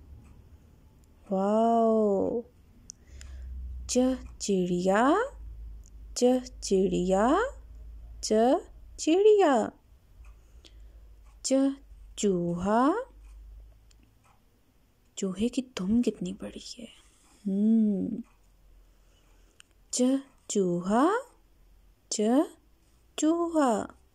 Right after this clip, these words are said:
च चांद, च चांद, च चांद।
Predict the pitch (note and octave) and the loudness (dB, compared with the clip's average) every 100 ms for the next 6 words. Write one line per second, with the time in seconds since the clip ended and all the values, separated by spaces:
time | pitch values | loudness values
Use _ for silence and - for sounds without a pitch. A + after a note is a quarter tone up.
0 | _ _ _ _ _ _ _ _ _ _ | _ _ _ _ _ _ _ _ _ _
1 | _ _ _ _ _ - C4+ C#4 C#4 _ | _ _ _ _ _ 0 2 2 -2 _
2 | - F#3+ F3+ F3+ F#3+ A#3 F#4 C5+ - _ | -10 -6 -4 -2 0 4 4 2 -8 _
3 | _ _ _ _ _ _ _ _ _ - | _ _ _ _ _ _ _ _ _ 0
4 | B3+ C4+ C4+ _ - F#3+ F3+ F3+ F#3 G#3+ | 2 2 -2 _ -10 -6 -4 -2 0 2
5 | F#4 D5 - - - _ - _ _ _ | 2 0 -12 -20 -20 _ -20 _ _ _
6 | _ _ - B3+ D#4+ - _ _ _ _ | _ _ -2 2 0 -2 _ _ _ _
7 | _ - C#4 D#4 E4+ D4+ G#3+ G3 | _ 0 4 6 6 6 4 -2